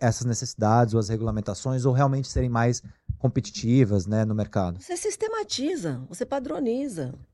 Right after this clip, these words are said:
Speaker 2: Tá sendo pra-, a, a plataforma foi construída seguindo orientações e diretrizes de boas práticas.
Speaker 1: Legal.
Speaker 2: Então, quando ela já traz esse conceito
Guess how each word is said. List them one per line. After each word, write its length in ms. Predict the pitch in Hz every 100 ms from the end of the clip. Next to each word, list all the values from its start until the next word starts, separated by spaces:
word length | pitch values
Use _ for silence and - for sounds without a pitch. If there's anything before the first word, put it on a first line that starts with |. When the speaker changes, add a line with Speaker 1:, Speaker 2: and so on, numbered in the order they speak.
| -
Speaker 2:
Tá 140 | - 208
sendo 260 | 254 262
pra-, 320 | - - 220 214
a, 320 | 196 - 170
a 40 | 202
plataforma 540 | - 262 269 277 359 392
foi 160 | 233
construída 1400 | 220 196 180 175 175 180 214 208 226 220 185 147 135 85 -
seguindo 1200 | - - 202 170 202 220 247 214 220 190 170 - -
orientações 680 | 175 180 180 175 185 208
e 60 | 196
diretrizes 680 | 175 170 170 175 202 180 170
de 80 |
boas 240 | 165 165 156
práticas. 580 | - 113 - - - -
Speaker 1:
Legal. 300 | 104 92 82 - -
Speaker 2:
Então, 300 | 151 196 226
quando 220 | 233 240
ela 120 | 269 254
já 140 | 233
traz 460 | - 180 170 175 143
esse 220 | 147 147
conceito 640 | - 143 - 131 123 -